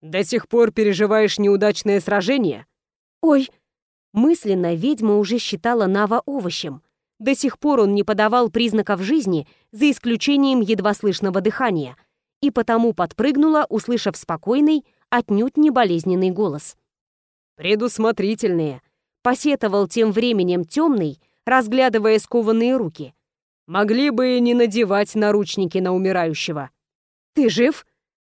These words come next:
«Нет, конечно, это у тебя начались галлюцинации от горя и тоски». Нав сел на носилках. «А что?» «Ты прикидывался?» «Техника глубокая спячка.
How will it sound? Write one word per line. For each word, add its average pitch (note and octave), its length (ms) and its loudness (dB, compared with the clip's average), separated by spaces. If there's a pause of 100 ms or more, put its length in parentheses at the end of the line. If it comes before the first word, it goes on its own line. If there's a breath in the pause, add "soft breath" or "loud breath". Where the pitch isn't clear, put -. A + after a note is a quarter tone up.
(140)
«Нет, B3+ 280 2
конечно, G3+ 440 0
это G3 260 0
у A#3+ 80 0
тебя A#3 260 2
начались A3+ 500 0
галлюцинации A3+ 880 0
от F3+ 180 0
горя F3+ 300 0
и E3+ 80 -2
тоски». E3 460 -6 (600)
Нав B3 300 0
сел G3+ 280 0
на G3+ 80 0
носилках. G#3 680 -4 (420)
«А G3+ 100 2
что?» - 380 -4 (640)
«Ты A#3 160 2
прикидывался?» A3+ 840 0 (640)
«Техника C#4+ 580 2
глубокая A#3+ 640 2
спячка. F3+ 600 -4